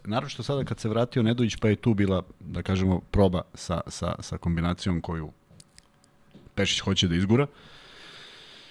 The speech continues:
I, i, i odličan učinak, odlična agresivnost, e, uzeti šutevi u dobrim momentima, nesebičnost jedna, kažem ti, imao je onaj šut sa, sa tri metra koji, kako bi rekao, mislim, deluje ko zicer, ali on dodaje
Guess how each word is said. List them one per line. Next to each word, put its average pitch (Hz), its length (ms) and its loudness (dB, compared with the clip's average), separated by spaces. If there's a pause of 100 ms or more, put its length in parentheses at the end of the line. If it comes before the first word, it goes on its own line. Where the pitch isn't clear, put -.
(280)
I, 98 80 -2
i, 98 340 2 (200)
i 110 160 4
odličan 101 400 4
učinak, 107 360 -2
odlična 87 320 0
agresivnost, 95 760 0
e, - 20 -4 (840)
uzeti 87 380 -10
šutevi 85 460 -2
u 78 160 -4 (300)
dobrim 95 520 6
momentima, 98 720 6 (140)
nesebičnost 90 840 2
jedna, 92 180 4
kažem 85 260 2
ti, 85 120 0
imao 87 180 4
je 90 60 6
onaj 90 160 4
šut 92 240 -2
sa, 90 240 2
sa - 140 -2
tri 90 220 0
metra 90 340 2
koji, 87 400 -2 (140)
kako 87 220 -8
bi 85 100 -4
rekao, 82 280 -6
mislim, 78 320 -12 (160)
deluje 80 280 -4
ko 85 180 -4
zicer, 80 380 0
ali 73 220 0
on 80 160 4
dodaje 82 380 4